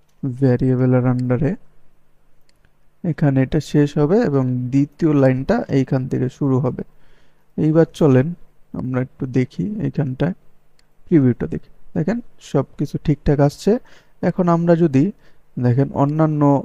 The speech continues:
ইয়েতেও যাই, এটা কিন্তু এই হঠাৎ মাঝখানে কাট হচ্ছে না, just এক লাইন বরাবরই আছে। যেমন আমরা যদি এটার ভ্যালুটা চেঞ্জ করি, দেখেন এটা কিন্তু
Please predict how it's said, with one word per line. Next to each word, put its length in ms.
ইয়েতেও 420
যাই, 240
এটা 220
কিন্তু 340
এই 420
হঠাৎ 360
মাঝখানে 560
কাট 280
হচ্ছে 260
না, 140
just 240
এক 260
লাইন 320
বরাবরই 460
আছে। 280
যেমন 260
আমরা 220
যদি 240
এটার 360
ভ্যালুটা 640
চেঞ্জ 360
করি, 260
দেখেন 280
এটা 180
কিন্তু 360